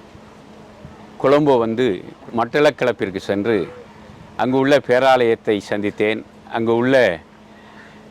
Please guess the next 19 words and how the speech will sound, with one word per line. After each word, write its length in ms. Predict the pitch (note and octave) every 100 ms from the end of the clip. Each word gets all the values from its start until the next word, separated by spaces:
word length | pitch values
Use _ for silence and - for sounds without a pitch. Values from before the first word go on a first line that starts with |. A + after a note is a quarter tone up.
| - - - -
தொடர்பாளரை 640 | C#3+ D3+ C#3+ C3+ A#2+ A2+ G2+
சந்தித்தேன், 520 | A2 G#2 G2+ G#2+ A2 G#2
சில 140 | G2+ G2+
குருக்களை 380 | C#3+ C#3+ - B2+ A2
சந்தித்தேன். 560 | A2 G#2 G2+ G2+ G#2 G#2 - - - - - - - - - - - - - G#2+
மட்டக்களப்பு 680 | B2+ D3 D3 D3 C3 - B2+ A2 F#2 E2+ - - - A2+
மறை 160 | C3+ D3+
மாவட்டத்திலே 580 | C#3 C3+ A#2+ A#2 A2+ C3+ B2+
என்னோடு 320 | A#2+ B2+ C3+ C3 F#2 - - - - -
இறையியல் 440 | B2 D#3 C#3+ C3
பயின்ற 320 | C3+ A#2+ A#2 A2+ G#2+ F2 D#2+ -
மாணவ 280 | A2+ C#3 C3 A#2+
தோழர் 360 | A#2 A2+ G#2+ F#2 -
தந்தை 200 | A2 G#2+ G#2+
அன்னதாஸ் 420 | A2+ C3 A#2 -
இருக்கிறார். 440 | G2+ - F#2 F#2+ G2+ - - - - - - - - - - A#2
அதற்கு 300 | C3+ D3 D3 B2
அடுத்து 360 | C3 D3+ D#3+ D3 A#2 -
திரிகோணமலை 640 | C#3+ D#3 D3+ C#3+ B2+ A#2+